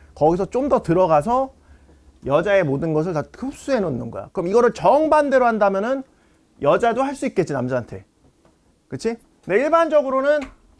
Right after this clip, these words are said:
남자가 털리기 쉬울까, 여자가 털리기 쉬울까? 남자가 털리기, 그냥 상식적으로 그냥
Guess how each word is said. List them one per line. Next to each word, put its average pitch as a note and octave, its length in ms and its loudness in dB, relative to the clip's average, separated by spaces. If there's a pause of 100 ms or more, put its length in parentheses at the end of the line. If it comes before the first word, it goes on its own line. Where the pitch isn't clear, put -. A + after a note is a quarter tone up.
(140)
남자가 C4+ 500 2
털리기 B3+ 340 -4
쉬울까, A3 300 0
여자가 F#3+ 240 2
털리기 G#3 280 -4
쉬울까? C#3 400 -6 (1160)
남자가 A3+ 300 0
털리기, B3 440 -6 (640)
그냥 D4 200 2
상식적으로 D4+ 420 0
그냥 A#3+ 320 -6